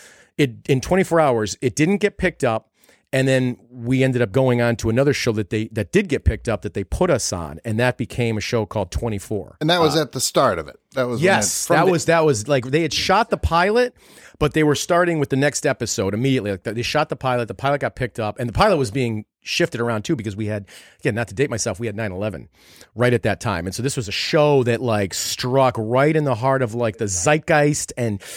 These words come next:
Speaker 1: Jack Bauer became an American hero in the subsequent years, and, like, people rallied behind the show, um,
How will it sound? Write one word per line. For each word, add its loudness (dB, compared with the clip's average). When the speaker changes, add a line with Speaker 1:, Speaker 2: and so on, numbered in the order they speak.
Speaker 1:
Jack 0
Bauer 2
became 0
an 2
American 0
hero 2
in 2
the -2
subsequent -4
years, 2
and, -4
like, -4
people -4
rallied 2
behind -2
the -4
show, 0
um, 0